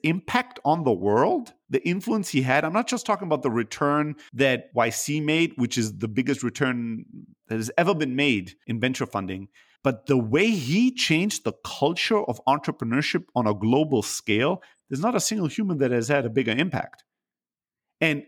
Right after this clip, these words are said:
if you think about the impact entrepreneurs have had on our world today, they, they, I,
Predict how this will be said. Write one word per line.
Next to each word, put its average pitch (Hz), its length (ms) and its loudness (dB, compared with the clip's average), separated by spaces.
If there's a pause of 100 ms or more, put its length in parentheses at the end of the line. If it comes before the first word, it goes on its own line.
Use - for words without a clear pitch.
if 151 200 0
you 151 60 0
think 165 200 -6
about 156 160 0
the 151 120 -6
impact 160 380 -2
entrepreneurs 147 600 -2
have 190 160 -4
had 214 460 0 (280)
on 151 100 4
our 135 160 4
world 139 460 2 (120)
today, 220 580 0 (480)
they, 147 180 0
they, 170 160 -4 (200)
I, 165 160 -2